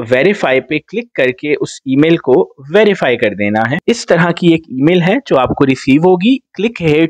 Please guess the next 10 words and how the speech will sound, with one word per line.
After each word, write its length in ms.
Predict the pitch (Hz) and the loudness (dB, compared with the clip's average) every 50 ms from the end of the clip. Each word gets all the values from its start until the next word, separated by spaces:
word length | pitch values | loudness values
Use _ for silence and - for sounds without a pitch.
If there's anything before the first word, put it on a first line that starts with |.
| 160 | 2
to 100 | 175 147 | 2 4
verify 400 | 143 139 139 135 - 147 123 131 135 - | 4 2 2 0 0 0 0 0 2 2
पे 60 | 147 | 2
आपने 280 | 135 123 - - 139 | 2 0 -2 -6 -10
click 220 | 135 - 160 165 - - | -14 -12 -14 -14 -6 -2
करना 300 | 208 196 196 196 202 202 | 0 2 2 2 2 2
है 160 | 202 247 320 - _ _ - - - - - - - - | 2 0 -2 -4 _ _ -20 -20 -20 -20 -20 -12 -6 -4
और 100 | 131 139 | -2 0
आपका 300 | 131 131 - - - - | 0 -2 -4 -4 -4 -4
account 500 | - 143 - - 131 131 156 220 233 | -2 -2 -2 -2 -2 0 0 -2 -2